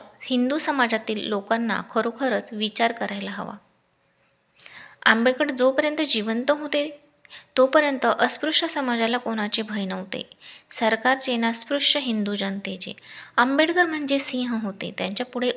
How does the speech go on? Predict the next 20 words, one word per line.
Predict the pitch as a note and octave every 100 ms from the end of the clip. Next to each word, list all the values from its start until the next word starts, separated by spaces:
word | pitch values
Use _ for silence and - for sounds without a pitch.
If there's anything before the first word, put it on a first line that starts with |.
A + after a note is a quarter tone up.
| -
उभे | G#3 C4
राहण्याची | C4+ B3+ A#3 A#3
कोणाची | A#3 G#3+ G#3 G#3 A#3
प्राज्ञा | A3+ F#3+ F#3 F#3+
नव्हती. | F#3 F3+ - G3+ - - - - -
आंबेडकरांनी | A3+ A#3+ D4+ E4 D#4+ D4+ D4+ -
एक | B3 C4
डरकाळी | A#3+ A3+ A3+ A3
फोडली | - G#3+ G#3 A3
की | G#3+ A#3
शत्रूच्या | G#3+ G3+ G3+ A3+ B3 C4
छातीत | - G3 G#3+
धडकी | G3 G3 F#3 A#3+
भरत | G#3+ G#3 F#3+ - - - - -
त्यांचे | A#3 A#3 B3
विरोधक | A#3+ A3+ A3+ A#3+ A3+ -
त्यांना | G#3+ A3+ A3
चराचरा | G3+ G3+ G#3 G#3 G3+
कापत | G3 F#3 F3+ F3+ -
असत. | -